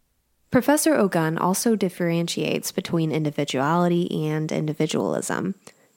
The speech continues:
because Ubuntu isn't about the loss of self. He states that individuality gives us a sense of freedom, independence, and opportunity for personal growth. Individualism, on the other hand, is selfish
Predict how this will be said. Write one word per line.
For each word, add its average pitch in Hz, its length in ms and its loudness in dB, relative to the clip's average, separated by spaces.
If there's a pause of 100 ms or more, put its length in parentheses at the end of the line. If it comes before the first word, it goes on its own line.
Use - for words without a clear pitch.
(100)
because 254 280 2
Ubuntu 330 640 2
isn't 190 380 2
about 175 380 0
the 160 80 0
loss 156 360 0
of - 80 -8
self. - 500 0 (520)
He - 160 0
states 339 480 0
that 208 260 0
individuality 190 1000 2
gives 175 320 0
us 165 180 0
a - 60 -6
sense 185 340 -4
of 165 80 -4
freedom, 170 640 -2 (160)
independence, 214 840 2
and 202 260 2
opportunity 180 760 0
for 160 160 -4
personal 156 480 -2
growth. - 540 0 (680)
Individualism, 180 1120 2
on 170 160 0
the 165 140 2
other 160 200 0
hand, 160 500 0 (120)
is 180 260 4
selfish 208 600 -2